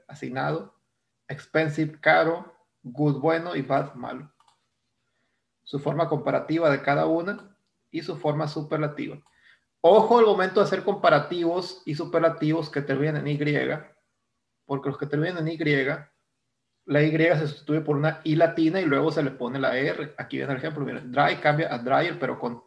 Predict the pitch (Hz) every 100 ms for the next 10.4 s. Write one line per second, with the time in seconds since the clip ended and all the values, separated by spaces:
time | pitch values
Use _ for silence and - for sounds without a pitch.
0 | - 151 185 _ _ _ _ _ 127 127
1 | - 139 117 _ _ _ _ _ _ _
2 | _ _ _ _ _ _ _ _ _ _
3 | _ _ _ _ _ _ _ _ _ -
4 | 151 170 190 156 165 151 156 - _ _
5 | _ _ 139 139 151 147 139 135 147 -
6 | 160 208 214 220 226 - 190 175 156 156
7 | - 156 151 175 190 226 - _ _ _
8 | _ _ _ 143 151 151 147 170 165 165
9 | 165 160 202 226 196 143 135 139 156 160
10 | 143 180 240 220